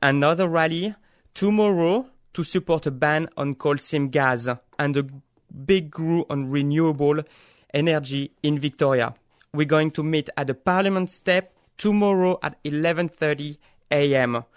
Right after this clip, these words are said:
We're gonna have Liberal is going to speak. First time Liberal speaking at, um, Friends of the Earth rally. We're gonna have Labour, we're gonna have Greens. It's gonna be really interesting.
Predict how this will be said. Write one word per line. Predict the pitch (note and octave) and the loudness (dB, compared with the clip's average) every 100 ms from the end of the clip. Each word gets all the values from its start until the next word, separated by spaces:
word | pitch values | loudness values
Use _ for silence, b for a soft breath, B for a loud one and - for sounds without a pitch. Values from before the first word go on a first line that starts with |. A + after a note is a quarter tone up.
| b b | b b
We're | D3 | 0
gonna | D3 D#3 C#3 | 2 0 0
have | C3+ B2 - - | -2 -2 -10 -6
Liberal | C#3+ E3+ G3+ F3 F#3+ F#3 E3 _ _ _ _ | -2 2 2 2 2 0 -4 _ _ _ _
is | C3 | -12
going | C#3 F3 E3 | 0 2 2
to | D3 | 0
speak. | - - F#3+ G3 - - | -4 -2 -2 -2 -8 -20
First | _ - F#3 F#3+ - | _ -2 0 0 -2
time | F3 F3 | -2 -2
Liberal | E3+ E3 E3+ | -2 -2 -4
speaking | - - E3 E3+ E3+ - | -4 -4 -4 -2 -4 -2
at, | C#3 C3+ | -4 0
um, | C3 C3 A#2+ A#2 A2 - _ _ _ _ _ - - | 0 0 -2 -4 -6 -12 _ _ _ _ _ -20 -8
Friends | - F#3 E3+ | 0 2 2
of | F3 D3 | 0 0
the | D#3+ D#3+ | -2 0
Earth | D#3 D3 C#3 B2+ b b b b b b b b b - | 0 -2 -6 -6 b b b b b b b b b -4
rally. | C#3+ E3+ E3 F3 G#3+ E3 | 2 4 4 0 -4 -6
We're | C#3+ D3 | -4 0
gonna | C#3+ C#3 | 2 0
have | B2+ | 0
Labour, | D#3 F#3 F3 F3+ | 2 4 4 2
we're | E3 | 2
gonna | D#3 D3 | 0 -2
have | C3+ C3+ | -2 -2
Greens. | F#3+ F#3 E3 | 0 2 0
It's | C#3+ | -4
gonna | D3+ C#3+ | -4 -2
be | C#3 | -2
really | C#3+ F3 F#3 F3 | 0 2 2 2
interesting. | E3 D#3 C#3+ - B2+ | -2 -2 -4 -4 -4